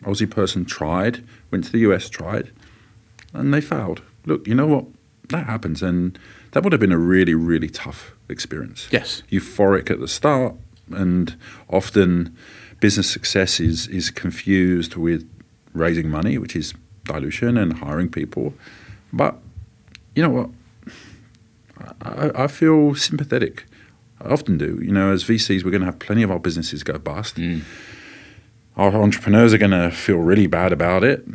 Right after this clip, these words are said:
Speaker 1: You know, as investors, we also tend to feel bad about losing money, even though we know that we're gonna need to do some of that to, to have a successful portfolio. I just think, uh, it's a sign of the times.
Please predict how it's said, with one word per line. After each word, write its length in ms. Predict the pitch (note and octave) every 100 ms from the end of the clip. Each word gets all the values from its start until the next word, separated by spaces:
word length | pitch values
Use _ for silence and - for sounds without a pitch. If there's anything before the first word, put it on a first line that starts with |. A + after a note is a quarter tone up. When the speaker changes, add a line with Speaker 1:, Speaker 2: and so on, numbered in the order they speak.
| -
Speaker 1:
You 160 | - G2
know, 240 | G2 G#2+
as 180 | G#2+ F#2+
investors, 480 | G2+ G2 A#2 G#2 F#2+
we 180 | F#2 A2
also 400 | A#2 - F2 F2 - -
tend 180 | F#2 F2+
to 100 | E2+
feel 180 | F#2
bad 320 | D2+ C#2+ F2+ F#2+
about 320 | D#2+ D2+ - -
losing 320 | F#2 F2 E2+
money, 240 | D#2+ A2
even 240 | G2+ F#2 F2+
though 160 | F2
we 80 | F2
know 380 | E2 E2 F#2+ G#2+
that 260 | F#2 - -
we're 80 |
gonna 180 | D#2+ F2
need 200 | D#2+ F2
to 100 | -
do 160 | E2 F2+
some 220 | - E2+
of 80 | D2+
that 360 | E2+ - - -
to, 260 | - E2
to 160 | E2+ D#2+
have 260 | F2 E2+
a 60 | -
successful 440 | - - D#2+ -
portfolio. 520 | - D#2+ - D2+ F2+ A#2+ - - - - - _ - -
I 80 |
just 200 | G#2+ E3+
think, 240 | - G2 -
uh, 420 | F2 E2 D#2 D#2 D#2+ - _ _ _ _ _ _ _
it's 140 | G#2 -
a 40 |
sign 220 | A#2 E3+
of 60 | C#3+
the 100 | E2+
times. 500 | - C#2 C2 -